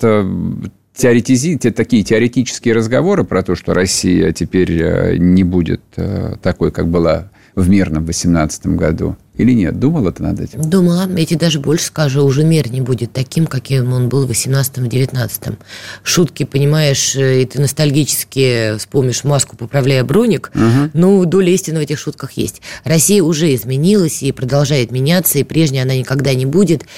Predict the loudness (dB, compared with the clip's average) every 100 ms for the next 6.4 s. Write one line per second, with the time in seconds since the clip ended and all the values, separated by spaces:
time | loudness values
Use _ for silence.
0 | -20 -4 0 2 2 2 2 2 0 -4
1 | -2 -2 -2 -4 -2 0 2 2 0 -10
2 | -16 -2 0 2 0 0 0 -4 -12 -6
3 | -4 -2 -2 -2 0 2 2 2 0 0
4 | 0 -2 -2 0 -2 2 2 2 2 -4
5 | -4 -6 -8 _ _ -4 0 2 2 0
6 | 0 0 -2